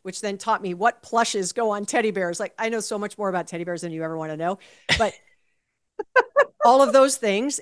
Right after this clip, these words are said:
And then, like, theft, because it was a cash business. And then I had to do, like, count all the money, and I'd have to do the deposit at night, and I'd have to do the inventory of teddy bears. And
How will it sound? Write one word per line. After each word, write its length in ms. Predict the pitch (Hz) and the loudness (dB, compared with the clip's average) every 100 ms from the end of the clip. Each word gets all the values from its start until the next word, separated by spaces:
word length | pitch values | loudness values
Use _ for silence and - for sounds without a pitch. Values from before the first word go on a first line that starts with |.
| 240 | -2
And 140 | 233 | 0
then, 120 | 233 | 2
like, 260 | 220 190 - | 2 -2 -6
theft, 540 | _ 196 190 - - | _ 0 0 0 -8
because 200 | 185 202 | -6 -4
it 20 | 190 | -4
was 120 | 180 | -10
a 40 | |
cash 420 | - - 185 185 - | -8 0 0 0 -4
business. 580 | 170 156 226 311 - | -8 -6 -4 -2 -4
And 200 | - 196 | -6 -4
then 220 | 202 202 - | -2 -2 -4
I 100 | 190 | -4
had 140 | 202 190 | -4 -4
to 60 | 180 | -6
do, 200 | 208 196 | -6 -4
like, 260 | 180 - _ _ _ | -6 -8 _ _ _
count 240 | - 220 226 | -2 0 0
all 100 | 202 | -2
the 80 | |
money, 360 | 196 185 233 302 | -2 -2 -4 -4
and 100 | 190 | -4
I'd 120 | 180 | -4
have 160 | 190 - | -4 -6
to 80 | 160 | -6
do 180 | 214 196 | -6 -6
the 100 | 185 | -6
deposit 500 | 196 190 190 196 185 | -8 -2 -2 -2 -6
at 120 | 180 | -6
night, 300 | 185 247 208 | -4 -2 -4
and 100 | 190 | -8
I'd 100 | 196 | -6
have 120 | 190 185 | -6 -8
to 100 | 175 | -8
do 100 | 180 | -6
the 160 | 185 | -4
inventory 500 | 208 208 185 202 190 | -2 -4 -6 -6 -6
of 80 | 170 | -4
teddy 220 | 220 220 | -4 -2
bears. 320 | 254 277 285 | 0 2 2
And 140 | 202 | -2